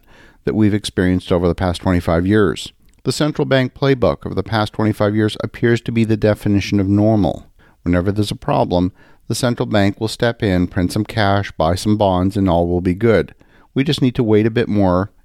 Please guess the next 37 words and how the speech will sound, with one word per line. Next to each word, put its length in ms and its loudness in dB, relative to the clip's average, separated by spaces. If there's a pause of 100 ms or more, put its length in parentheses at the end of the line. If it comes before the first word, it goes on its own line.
and 140 2
interest 300 -2
rates 240 0
will 80 0
drop. 400 -2 (400)
The 80 -4
central 320 -2
bank 420 0 (140)
will 100 -2
become 300 -2
stimulative 600 2
again 440 2
and 160 0
will 160 2
enjoy 260 4
another 300 2
hit 240 0
of 80 2
the 100 0
drug 380 0
that 140 -4
the 80 0
economy's 520 0
become 300 -2
addicted 400 -2
to. 260 -2 (420)
But 140 -2
what 140 2
if 80 -6
that 180 0
thesis 420 0
is 160 2
incorrect? 720 0 (320)
What 160 0
if 140 -2
inflation 480 0
was 120 -4